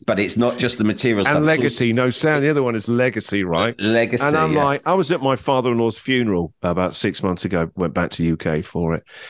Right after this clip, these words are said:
Speaker 2: And I was just like, I was just looking at, you know, everyone at the wake, all talking and stuff like that.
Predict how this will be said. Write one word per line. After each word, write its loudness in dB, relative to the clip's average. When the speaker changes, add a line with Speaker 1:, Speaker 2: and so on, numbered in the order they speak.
Speaker 2:
And 0
I 0
was -10
just -4
like, 0
I -2
was -2
just -2
looking -2
at, -4
you 0
know, -2
everyone 0
at -6
the -2
wake, 0
all -2
talking -4
and -4
stuff -6
like -4
that. -2